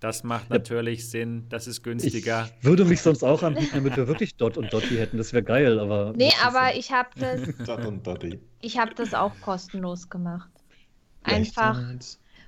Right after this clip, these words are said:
Speaker 3: um auch die Entwickler zu unterstützen. <laughs> Also, Mo, ey, auf. Und,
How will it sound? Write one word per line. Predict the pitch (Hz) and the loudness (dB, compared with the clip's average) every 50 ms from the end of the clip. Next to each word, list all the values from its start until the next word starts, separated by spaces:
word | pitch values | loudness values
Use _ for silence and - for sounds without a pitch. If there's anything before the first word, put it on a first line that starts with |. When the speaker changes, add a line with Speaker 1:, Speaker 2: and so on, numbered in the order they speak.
| - | -8
Speaker 3:
um | - - 220 220 220 214 208 208 202 202 202 - - _ _ _ _ _ _ _ - | -2 0 2 2 4 2 2 2 2 0 -2 -6 -12 _ _ _ _ _ _ _ 0
auch | - 214 202 - | 0 0 0 0
die | - - 220 214 196 | -4 -2 0 2 4
Entwickler | 185 196 202 202 233 226 - 220 214 208 208 | 4 4 2 2 0 0 2 4 4 4 2
zu | - - - | 0 -2 0
unterstützen. | - 208 202 202 196 190 - - - 233 240 233 - - - - 226 226 220 | 0 2 4 4 2 2 0 0 0 0 0 0 -2 -8 -2 0 2 2 4
<laughs> | - 320 339 - - 440 - | 4 4 4 6 6 4 4
Also, | - 349 392 381 | 2 0 -4 -4
Mo, | 381 381 605 622 - - | -4 -4 -2 -4 -4 -4
ey, | 285 285 285 - - 320 320 | -4 -6 -8 -6 -6 -6 -6
auf. | 285 285 - _ - 523 523 - - - - _ | -6 -8 -10 _ -6 -4 -4 -4 -4 -8 -12 _
Und, | - 285 294 302 370 339 339 370 | -2 0 2 2 0 -2 -8 -14